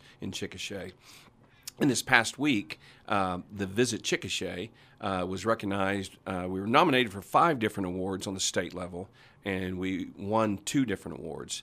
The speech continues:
One, uh, one of them for Outstanding New Attraction with the leg lamp that's now permanent, that opened up in November. And then the other one was for Outstanding Media Coverage surrounding that. You know, uh, I think people can remember that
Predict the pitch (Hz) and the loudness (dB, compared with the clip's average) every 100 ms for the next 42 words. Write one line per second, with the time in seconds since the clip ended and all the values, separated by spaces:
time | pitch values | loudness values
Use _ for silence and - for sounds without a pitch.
0 | - - - 101 101 95 - 104 101 101 | -12 -14 -4 0 0 -2 -2 -2 0 -2
1 | - 95 - - 104 107 107 110 113 120 | 0 -2 -2 -4 -2 0 2 4 4 2
2 | - 110 - 104 - - 117 117 98 - | 0 -6 4 4 4 -4 -4 -4 -6 -4
3 | 92 95 87 92 98 - 92 - - - | 0 0 0 -4 -6 -6 -10 -10 -14 -12
4 | 98 92 92 - 90 92 98 - 85 - | -6 -6 -4 -4 -2 -4 -6 -8 -12 -10
5 | 95 90 92 - 95 95 98 85 98 - | -10 -8 -8 -6 -4 -4 -6 -8 -10 -12
6 | - - - - 117 104 117 175 117 101 | -20 -20 -12 0 0 4 4 6 4 2
7 | 95 95 - 92 85 - - 113 107 104 | 2 -2 -4 -2 -2 -2 -4 -2 0 0
8 | 98 101 120 95 - 95 87 87 87 - | 2 4 4 2 0 -2 -2 -2 -4 -8
9 | - - - 90 92 107 117 87 80 - | -14 -8 -4 -2 4 4 4 2 -4 -8
10 | 76 - - - - 90 87 85 85 - | -10 -12 -18 -20 -10 -4 -2 -2 -4 -6
11 | 95 90 - 95 90 - 98 92 - 90 | -6 -8 -8 -8 -8 -6 -6 -6 -6 -6
12 | 87 98 98 110 101 92 87 | -6 -4 0 2 2 -2 -4